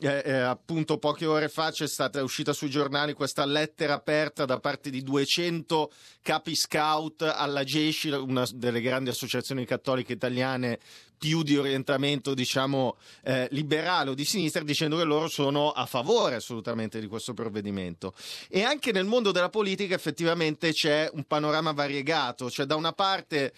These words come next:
si sono presentati al Family Day, eh, dei rappresentanti della maggioranza, quindi del P D, Adinolfi, eh, o anche del Nuovo Centrodestra, ad esempio Schifani, che però hanno avuto una posizione molto,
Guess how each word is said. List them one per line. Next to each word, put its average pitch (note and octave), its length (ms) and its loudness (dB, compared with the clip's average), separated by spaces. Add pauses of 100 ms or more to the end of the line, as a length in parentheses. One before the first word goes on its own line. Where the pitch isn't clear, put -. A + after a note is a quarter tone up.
(180)
si - 220 -2
sono G3+ 260 4
presentati E3+ 560 0
al F3 80 -2
Family E3+ 400 0
Day, F3 420 2 (360)
eh, D3+ 200 0
dei F3+ 200 2
rappresentanti F3+ 840 0
della D3+ 220 0
maggioranza, E3 840 0 (280)
quindi C3+ 280 0
del B2 180 0
P C3 140 -2
D, D#3+ 360 -2 (100)
Adinolfi, C#3 840 0 (320)
eh, C3 180 0
o D3 180 0
anche D#3+ 280 -2
del D#3 120 2
Nuovo D#3 240 2
Centrodestra, D3+ 800 0
ad A#2+ 80 -8
esempio C#3+ 340 0
Schifani, C#3 720 -2 (360)
che A3 140 2
però B3+ 460 2
hanno F#3+ 240 0
avuto A3 260 -2
una G#3+ 120 2
posizione G#3 640 2
molto, G3 680 2